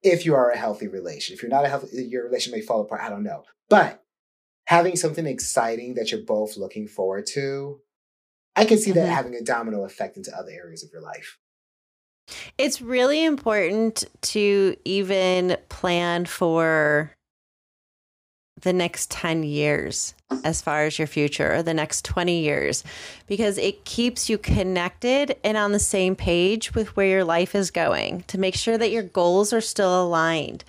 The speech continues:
Speaker 2: Having that conversation of,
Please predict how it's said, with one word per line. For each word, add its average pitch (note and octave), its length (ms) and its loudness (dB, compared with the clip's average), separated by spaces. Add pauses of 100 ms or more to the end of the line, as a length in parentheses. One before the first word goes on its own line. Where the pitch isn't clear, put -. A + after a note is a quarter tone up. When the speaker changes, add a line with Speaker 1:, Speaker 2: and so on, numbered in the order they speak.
(360)
Speaker 2:
Having B3 480 0
that B3 180 0
conversation G3 1000 2
of, E3 440 2